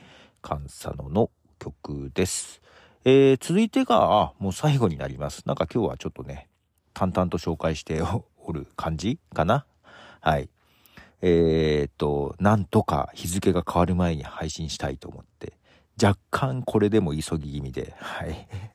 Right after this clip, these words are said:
<laughs> 喋っておりますが、最後、えー、まあ、アメリカな感じです。うん。今日、今日結構バラエティに富んでたと思うんですけどもね、最後ちょっと明るい感じの曲ですね。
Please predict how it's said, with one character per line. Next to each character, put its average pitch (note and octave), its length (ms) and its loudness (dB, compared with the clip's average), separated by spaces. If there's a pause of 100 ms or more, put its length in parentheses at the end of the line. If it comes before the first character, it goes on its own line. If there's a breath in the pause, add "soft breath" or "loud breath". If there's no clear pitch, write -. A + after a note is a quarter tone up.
(140)
<laughs> - 440 -20
喋 D#2+ 180 -4
っ - 20 -6
て - 120 -6
お - 20 -4
り D2 100 -4
ま D2 120 -4
す - 80 -6
が、 F2+ 80 2
最 F#3+ 180 2
後、 - 180 -6 (600 loud breath)
え D#2 380 0
ー、 - 60 -12
ま G2 140 0
あ、 - 100 0
ア - 20 2
メ A2+ 100 4
リ C3+ 80 0
カ C#3+ 100 2
な C#3+ 100 0
感 B2 180 0
じ A2 60 -2
で A#2 80 2
す。 - 280 -6 (500 soft breath)
う E2+ 80 -2
ん。 D2+ 240 -4 (340)
今 D#3 140 6
日、 - 80 -10 (120)
今 C#4 280 6
日 - 20 0
結 - 240 2
構 F2 160 2 (340)
バ G2+ 120 6
ラ A2 80 4
エ G2+ 60 2
テ D#2+ 100 -8
ィ - 20 -8
に C#2+ 80 -12
富 E2 120 -8
ん - 20 -8
で D2+ 80 -8
た D2+ 100 -8
と D2 100 -8
思 D2 140 -6
う C#2+ 40 -6
ん - 20 -10
で C#2 100 -12
す - 60 -20
け - 80 -16
ど C#2 80 -14
も C#2 100 -12
ね、 D2 200 -16
最 A#2 200 0
後 E2+ 80 2
ち - 60 -4
ょ G2 40 0
っ - 40 -2
と A#1+ 260 -8 (380)
明 - 240 0
る A2 80 4
い G#2+ 80 4
感 F2+ 180 2
じ D#2 60 -2
の D2 80 -2
曲 F2 260 -4
で - 100 -6
す - 140 -8
ね。 G#2 180 2